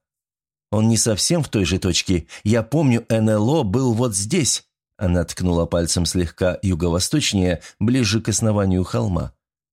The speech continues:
"А теперь переместился метров на сто". "Твоя правда. А давай поищем время, когда он вернулся".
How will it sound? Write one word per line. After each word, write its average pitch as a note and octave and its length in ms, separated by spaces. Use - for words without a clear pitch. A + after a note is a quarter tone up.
"А C3 120
теперь G#2 520
переместился A2 800
метров G2+ 640
на A2 160
сто". A2+ 440
"Твоя G#2+ 360
правда. A#2 520
А - 60
давай A2+ 260
поищем A#2+ 420
время, C3 320
когда A2 340
он B2 180
вернулся". A#2 680